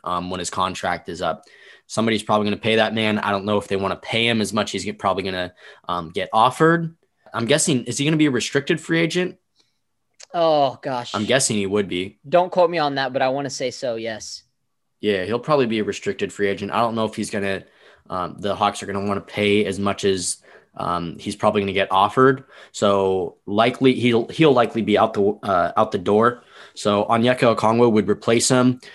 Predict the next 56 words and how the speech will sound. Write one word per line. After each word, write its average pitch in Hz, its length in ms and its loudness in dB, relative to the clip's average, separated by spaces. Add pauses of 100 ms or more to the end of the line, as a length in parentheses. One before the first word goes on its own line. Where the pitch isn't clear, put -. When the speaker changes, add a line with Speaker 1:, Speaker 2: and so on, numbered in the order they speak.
(160)
Speaker 1:
Uh, 101 180 2
wouldn't 117 200 2
be 127 80 6
able 110 140 4
to 95 80 -2
shoot 123 400 4
near, 113 440 4
like, 95 460 -2 (340)
not 117 340 2
close 107 220 2
to 104 100 -2
him 95 80 -2
at 95 80 -2
all, 95 180 4
but 95 220 -4
he'd 107 200 0
replace 110 400 0
him 110 60 2
on 107 80 4
the 101 120 0
defensive 104 380 -2
end, 92 160 -4
be 107 100 2
a 104 60 4
lot 104 280 4
better 139 220 6
than 104 160 2
him 98 220 -2
on 95 100 2
the 95 60 -2
defensive 92 460 -6
end. 92 260 -4 (340)
And 104 140 -4
so 113 100 0
we've 120 200 6
already 107 200 4
talked 101 240 2
about 90 440 0
Onyeka 90 440 -6
Okongwu 95 380 -6
and 92 100 -4
all 90 140 0
that. 92 360 -2 (540)
Um, 98 540 -4 (320)
I'd 120 100 2
like 127 140 4
to 113 80 -6
bring 127 200 2
up, 147 220 2
if 120 360 -4
the 107 100 -4
Cavs 139 600 0
don't 123 240 0
take 127 220 0
Isaac 120 280 -2
Okoro, 107 580 2